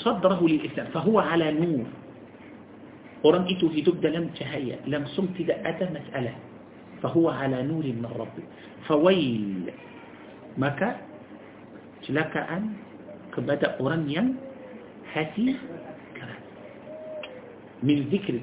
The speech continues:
ulaika fi dhalalin mubin." Para jemaah tahu apa makna wail itu? Perkataan wail itu nama tempat dalam api neraka. Tempat itu amat panas. Setiap hari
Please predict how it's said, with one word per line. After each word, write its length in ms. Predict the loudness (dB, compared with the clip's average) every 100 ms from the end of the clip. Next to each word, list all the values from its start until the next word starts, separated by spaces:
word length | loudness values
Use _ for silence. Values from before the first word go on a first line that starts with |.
| 6
ulaika 580 | 10 10 10 6 6 8
fi 80 | 8
dhalalin 560 | 8 6 6 6 4 4
mubin." 320 | 2 2 0 -2 -8 -12 -14 -14 -16 -16 -6 6
Para 160 | 8 8
jemaah 260 | 8 4
tahu 160 | 4 0 4
apa 160 | 4
makna 320 | 4 4 4 6
wail 320 | 6 6 4
itu? 400 | 2 2 -2 -4 -4 -8 -2
Perkataan 640 | -2 0 0 2 4 6
wail 220 | 6 6 4
itu 340 | 4 2 0 -2 -10 -8 2
nama 340 | 4 6 4 2 0
tempat 560 | 2 4 2 0 0
dalam 380 | 0 2 2 2 4
api 260 | 4 4 2
neraka. 400 | 0 -2 -4 -10 -12 -12 -12 -12 -12 -12 -12 -12 -12 -12 -8 -8 -8 -12 -16 -4
Tempat 480 | 0 2 6 4 4
itu 460 | 0 2 6 6 6 -2 -14 -16 -16 -2 0
amat 560 | 0 -2 -2 0 0 -2 -12 -16 -18 -8
panas. 320 | -4 -4 -6 -10 -16 -18 -18 -16 -18 -8
Setiap 400 | -6 6 6 6
hari 240 | 2 4